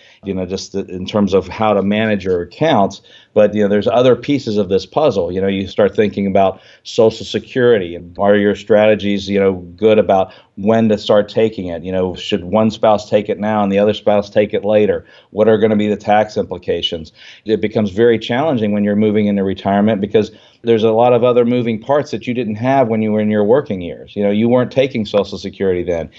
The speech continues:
You know, if you had a pension, you, you didn't have to know, wouldn't have turned it on. But it's like,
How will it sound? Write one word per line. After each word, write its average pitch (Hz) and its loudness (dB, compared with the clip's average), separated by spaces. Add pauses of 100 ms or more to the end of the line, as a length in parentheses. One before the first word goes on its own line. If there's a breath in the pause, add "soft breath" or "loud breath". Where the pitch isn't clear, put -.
(220 loud breath)
You 110 2
know, 107 2
if 104 -2
you 117 2
had 110 4
a 107 0
pension, 123 -2
you, 107 -4 (260 loud breath)
you 107 -2
didn't 107 -2
have 131 -2
to 104 -8
know, 95 -2
wouldn't 95 -2
have 90 -6
turned 90 -4
it 87 -4
on. 85 -6 (220 loud breath)
But 104 2
it's 101 -4
like, 107 0